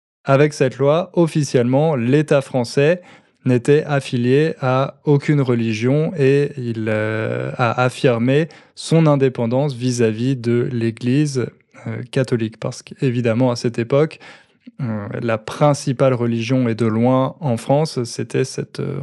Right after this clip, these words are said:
religion catholique. Et ensuite, tout au long du vingtième siècle, il y a eu une espèce de combat en France pour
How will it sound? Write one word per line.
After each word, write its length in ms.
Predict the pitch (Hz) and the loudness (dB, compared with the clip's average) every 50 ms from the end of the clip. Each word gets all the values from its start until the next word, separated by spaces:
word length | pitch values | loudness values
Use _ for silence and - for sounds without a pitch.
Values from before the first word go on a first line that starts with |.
| 131 | -8
religion 460 | - 131 120 117 117 117 120 127 131 | -8 -8 -6 -6 -8 -6 -6 -4 -4
catholique. 560 | 131 - 123 - - - 139 143 - - - - - - - _ _ _ _ _ _ _ _ | -4 -6 -8 -8 -8 -10 -10 -10 -12 -14 -18 -20 -20 -20 -20 _ _ _ _ _ _ _ _
Et 80 | - 127 | -2 0
ensuite, 500 | 120 120 117 - 156 147 - - - _ | 0 0 2 2 0 0 -2 -6 -8 _
tout 220 | - 180 180 156 - | 2 2 2 4 4
au 60 | 151 | 2
long 180 | 139 143 151 147 | 4 4 2 2
du 100 | 135 120 | 2 2
vingtième 380 | 123 127 123 - 135 123 120 | 2 0 0 0 0 0 0
siècle, 440 | 113 - - 143 151 165 151 - 147 - - | 0 0 2 4 4 2 2 -2 -8 -6 -4
il 140 | 123 120 123 | -2 2 4
y 40 | |
a 120 | 123 123 127 | 4 4 4
eu 380 | 135 135 143 143 147 147 - - - - _ _ _ _ _ _ - | 4 2 2 2 0 -2 -4 -10 -20 -20 _ _ _ _ _ _ -4
une 140 | 143 127 117 | -2 0 0
espèce 420 | 117 110 - - - 135 131 117 | 0 0 -2 0 0 0 0 0
de 120 | 110 123 117 | 0 -2 -2
combat 580 | 113 - - 147 147 143 131 135 143 165 180 165 | -2 -2 0 0 2 4 4 4 2 2 -2 -4
en 160 | 139 123 117 | -4 -4 -4
France 480 | - - - 139 147 175 175 - - 127 113 113 - - - - _ _ - | -4 -2 0 0 2 0 -2 -2 -4 -4 -4 -4 -8 -16 -20 -20 _ _ -2
pour 320 | - 151 151 151 139 - | 2 4 4 4 2 -2